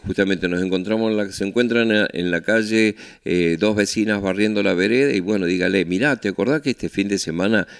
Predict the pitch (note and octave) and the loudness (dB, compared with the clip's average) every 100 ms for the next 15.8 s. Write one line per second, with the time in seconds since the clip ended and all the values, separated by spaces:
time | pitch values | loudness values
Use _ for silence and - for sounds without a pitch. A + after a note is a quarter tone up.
0 | - - D2+ E2+ F#2 F2+ F2 E2 D2+ D#2 | -20 -10 -2 2 4 4 4 2 0 0
1 | A2 A2+ - C#2+ - - - C#2+ D2+ - | 0 -2 -4 -8 -10 -20 -12 -2 0 4
2 | E2 G2+ A#2+ - B2+ A#2+ - A2+ B2 C#3+ | 2 2 0 0 0 -2 -2 0 0 0
3 | - F2 D#2+ E2 D2 - D#2+ - D#2 D2 | 0 0 0 -2 -2 0 -2 0 -2 0
4 | D2 C2+ A1+ G#1 - - - - - - | -2 -4 -6 -8 -10 -14 -14 -20 -20 -20
5 | _ E2 E2 D#2 D2+ - G2+ G2+ G2+ G2+ | _ 2 4 4 2 2 4 4 4 2
6 | A#2+ C3 D#3+ D3 F2+ E2 D#2+ D#2 D#2 F2 | 0 0 -2 0 -2 0 -2 -2 -4 0
7 | F2 E2+ E2+ F2+ F#2 A#2 A2+ - B2 - | 2 2 2 0 2 0 2 0 0 0
8 | D2+ D#2+ G#2 C#3 _ _ D#2 D#2+ E2+ F#2+ | 0 2 0 -2 _ _ 0 2 2 2
9 | F#2 F2+ F2 F2 F#2+ A2+ A2+ - _ _ | 4 2 0 0 2 2 -2 -14 _ _
10 | - - - D2+ D#2+ D#2 - D2 D#2 D2+ | -20 -12 -10 -2 0 0 0 -4 -4 2
11 | A2 A#2+ A#2+ G#2+ G2+ F2 E2 F2 G#2 G2+ | 6 8 6 4 -2 -2 -2 0 0 -2
12 | - A#2 C3 - - - - - G2+ G#2 | -2 -4 -4 -10 -20 -18 -4 2 4 4
13 | F#2+ F#2 F#2+ G2 G2 G2 - G2+ G#2+ G#2+ | 4 2 2 2 2 0 0 -2 0 0
14 | F#2 G#2 B2+ B2 A2 E2+ E2+ - G2+ G2+ | 2 2 4 2 2 0 0 2 2 4
15 | F#2+ F2+ - B2+ B2 B2+ C#3 | 2 -2 2 2 4 2 0